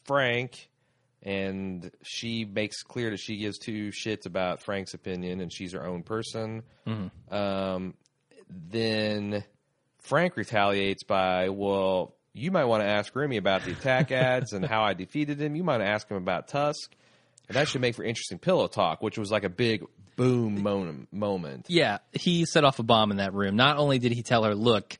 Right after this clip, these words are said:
Speaker 2: uh, I know about you and Remy, but there are things that Remy knows about that you don't know about, and he has not told you." <laughs>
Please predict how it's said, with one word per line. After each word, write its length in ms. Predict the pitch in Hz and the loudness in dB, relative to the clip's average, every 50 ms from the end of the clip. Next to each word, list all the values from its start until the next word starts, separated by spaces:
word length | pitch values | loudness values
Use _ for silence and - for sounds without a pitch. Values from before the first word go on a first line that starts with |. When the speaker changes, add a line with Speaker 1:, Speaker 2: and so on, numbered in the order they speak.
| _ - - _ _ _ _ - | _ -20 -20 _ _ _ _ 0
Speaker 2:
uh, 220 | - 110 107 101 98 - | 2 4 4 4 4 6
I 160 | 120 139 151 | 6 6 8
know 200 | 147 139 123 117 | 8 6 6 6
about 240 | 104 107 101 101 104 | 6 4 4 4 4
you 160 | 107 107 104 | 2 2 2
and 120 | 98 98 110 | 2 4 4
Remy, 420 | 123 123 110 104 95 92 92 - - - _ _ - 120 | 4 4 4 2 0 -4 -6 -8 -12 -20 _ _ -2 4
but 260 | - 127 110 95 117 | 4 4 4 4 4
there 180 | 117 131 139 143 | 6 8 8 8
are 100 | 131 120 | 8 6
things 340 | - - 127 120 113 101 101 | 4 2 2 2 2 0 -2
that 120 | 110 95 | -2 -2
Remy 340 | 90 104 131 147 147 135 120 | 2 4 4 4 4 4 4
knows 240 | 117 107 104 101 101 | 2 2 2 0 2
about 320 | 95 101 101 98 92 - | 2 4 4 4 4 2
that 80 | - 101 | -2 -2
you 400 | 101 107 117 123 123 120 113 104 | 0 2 4 4 4 4 2 0
don't 340 | 98 92 101 110 101 90 90 | -2 0 0 0 0 0 -2
know 180 | 101 98 87 82 | -2 -4 -4 -6
about, 360 | 82 80 82 80 78 80 82 - - - | -8 -10 -12 -12 -12 -16 -18 -20 -14 -10
and 100 | - 110 | -4 -2
he 80 | 117 107 | 0 0
has 100 | 95 - | 0 0
not 160 | 214 127 - | -2 -4 -4
told 300 | - - 110 98 - 175 | -2 -2 0 0 -2 -4
you." 220 | 85 82 120 226 - _ _ _ | -8 -12 -14 -18 -20 _ _ _
<laughs> 80 | - | -6